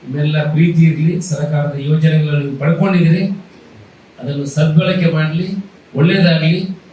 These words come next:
ನೀವೆಲ್ಲ ಈ ಭಾಗದವರು ಇದ್ದೀರಿ, ನನ್ನನ್ನು, ನನ್ನನ್ನು ಕೂಡ ನೀವೆಲ್ಲ ಆಶೀರ್ವಾದ ಮಾಡಿ ಶಾಸಕನ ಯಾವುದಾದ್ರೂ ಕೆಲಸಗಳಿದ್ರೆ ದಯಮಾಡಿ ನನ್ನ ಹತ್ರ ಬನ್ನಿ.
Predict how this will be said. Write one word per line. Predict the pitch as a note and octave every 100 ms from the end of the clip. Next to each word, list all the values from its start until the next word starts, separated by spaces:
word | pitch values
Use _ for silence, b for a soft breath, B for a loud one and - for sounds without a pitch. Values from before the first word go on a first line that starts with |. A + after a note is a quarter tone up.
| - -
ನೀವೆಲ್ಲ | C3+ D#3 D#3+ D#3+ D3+ - C3
ಈ | D3+ D#3+
ಭಾಗದವರು | D3+ C#3+ D3+ D3 C#3+
ಇದ್ದೀರಿ, | D3+ D3+ E3
ನನ್ನನ್ನು, | D3+ D3 E3 E3+ D#3+
ನನ್ನನ್ನು | D3+ D#3 E3+ E3+ E3
ಕೂಡ | E3 E3
ನೀವೆಲ್ಲ | D#3+ D#3+ D#3+ D#3
ಆಶೀರ್ವಾದ | D3 D#3 E3 D#3 D#3 D3+
ಮಾಡಿ | D3 D3 -
ಶಾಸಕನ | D3 D#3 E3 D3+ D3
ಯಾವುದಾದ್ರೂ | D#3 E3+ E3+ E3 E3
ಕೆಲಸಗಳಿದ್ರೆ | D3+ D#3 D#3 E3 D3 C#3+ C#3+ C#3+
ದಯಮಾಡಿ | D3+ E3 E3+ D#3
ನನ್ನ | D3+
ಹತ್ರ | D3+ C#3+ C#3 D3+
ಬನ್ನಿ. | D#3 E3+